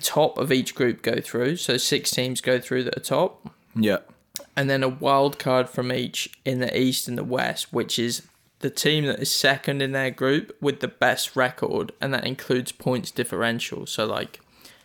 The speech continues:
Speaker 1: kinda like goal difference, you
Speaker 2: Yeah.
Speaker 1: know, how it's, like, most points scored versus conceded. Uh, so, yeah, one team from the West and one team from the East will fill those wild cards. So you're left with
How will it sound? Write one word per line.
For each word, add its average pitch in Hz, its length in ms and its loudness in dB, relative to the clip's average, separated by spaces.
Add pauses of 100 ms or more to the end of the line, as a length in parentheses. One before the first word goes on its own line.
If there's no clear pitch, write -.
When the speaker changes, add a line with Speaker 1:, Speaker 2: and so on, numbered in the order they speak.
(140)
Speaker 1:
kinda 143 180 4
like 117 220 4
goal 120 240 4
difference, 110 520 -2
you 107 140 6
Speaker 2:
Yeah. 110 120 4
Speaker 1:
know, 117 80 0
how - 140 -2
it's, - 200 -4
like, - 160 -4
most 127 340 0
points 117 220 -2
scored 107 320 -2
versus 110 600 -4
conceded. - 720 -6 (760)
Uh, 117 300 -2 (120)
so, 113 440 0
yeah, 120 240 2
one 123 300 0
team 117 320 0
from 117 220 -6
the 110 80 -2
West - 400 -4
and 101 100 -8
one 113 140 -8
team - 240 -8
from - 160 -12
the - 200 -6
East - 340 -6
will 117 160 -6
fill - 380 -2
those 110 320 -4
wild 117 280 -2
cards. 113 340 -6
So - 120 -4
you're - 100 -2
left - 180 -2
with - 140 -2